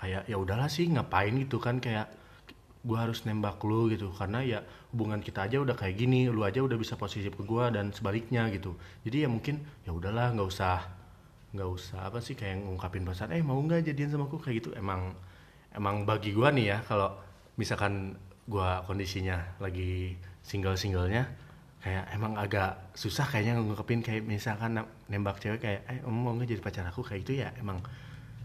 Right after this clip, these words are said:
gua aja kadang merinding gitu, cuman nyebutin kayak gitu, kayak, "Ih, kok jijik sih?" gitu, kayak, "Ya udahlah, nggak usah," gitu kan. Ya udah sih, yang penting komitmen aja gitu kan.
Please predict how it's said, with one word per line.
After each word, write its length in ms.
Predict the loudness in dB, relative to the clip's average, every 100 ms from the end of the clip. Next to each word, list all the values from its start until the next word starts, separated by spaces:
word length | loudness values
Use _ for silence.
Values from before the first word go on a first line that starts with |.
| -10 -10 -6
gua 200 | -2 0
aja 240 | 8 6 6
kadang 380 | 2 4 4 0
merinding 480 | 6 8 10 10 10
gitu, 380 | 10 8 4 0
cuman 400 | 0 2 4 4
nyebutin 400 | 4 4 4 6
kayak 160 | 8 8
gitu, 160 | 6
kayak, 200 | 6 4 2
"Ih, 80 | -6 -10 -10
kok 140 | -2 2
jijik 240 | 4 6
sih?" 160 | 8 8
gitu, 140 | 10
kayak, 300 | 8 8 0 -2 -8 -4
"Ya 100 | 0
udahlah, 280 | 4 8 8
nggak 160 | 8
usah," 240 | 8 8 10
gitu 220 | 8 6
kan. 160 | 2 2
Ya 80 | 2
udah 160 | 0
sih, 120 | 0
yang 120 | 0 0
penting 160 | 0
komitmen 400 | 2 2 2 0
aja 320 | 2 4 6
gitu 200 | 4 2
kan. 280 | -2 -2 -4